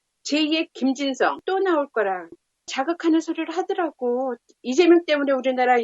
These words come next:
안 돼. 잡아넣어야 돼. 아니면 죽여야 돼. 못 잡아놓으면 내가 죽여야 돼." 이러는 사람 나오라고 하는 말이더라고. 어떻게 뭐 저런 사람이 다 있나 싶은데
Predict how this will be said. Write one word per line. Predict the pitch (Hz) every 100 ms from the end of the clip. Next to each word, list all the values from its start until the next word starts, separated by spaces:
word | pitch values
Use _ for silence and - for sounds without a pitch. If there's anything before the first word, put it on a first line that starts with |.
| 208
안 | 196 214
돼. | 233 208 - _ -
잡아넣어야 | 226 247 269 247 233
돼. | 240 240 220 _ _ _
아니면 | 214 247 262
죽여야 | - 240 254 240 208 214
돼. | 214
못 | 190 -
잡아놓으면 | 254 240 220 220 214
내가 | 196 196
죽여야 | 214 214 196 190
돼." | 202
이러는 | 254 330 330
사람 | 349 320 311
나오라고 | 226 233 294 262 269
하는 | 294 302
말이더라고. | 277 214 247 339 311 - 190 185 208 220 180 _ _ _ _ _ _ _ _ _ _
어떻게 | 190 - 311
뭐 | 226
저런 | - 196 254
사람이 | 339 415 403 427
다 | 403 269
있나 | 277 277 269 - _
싶은데 | - - 302 269 247 311 285 311